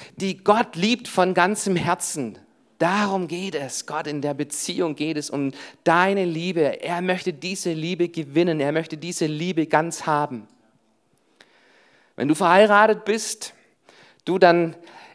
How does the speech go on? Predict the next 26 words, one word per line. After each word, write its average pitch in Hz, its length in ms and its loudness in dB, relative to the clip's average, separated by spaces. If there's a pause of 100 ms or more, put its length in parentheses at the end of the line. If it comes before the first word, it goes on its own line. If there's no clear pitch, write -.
(140)
ist 196 160 0
es, - 240 -2
ist - 240 -4
es - 360 -6
so - 160 -2
eine 185 160 2
Grundvoraussetzung 190 1400 4
dieses 165 340 -6
Vertrauens, 180 840 6
diese 165 220 -8
Vertrauensbasis 185 1080 2
in 175 160 -4
der 165 180 2
Ehe, 170 400 4 (320)
dass 160 180 -2
man 170 140 0
einander 175 260 4
treu 196 460 6
ist, 147 220 0
dass 165 180 0
man 175 220 0 (280)
zueinander 185 440 4
hält, 180 580 4
dass 170 180 0
die 175 140 -6
Liebe, 190 540 0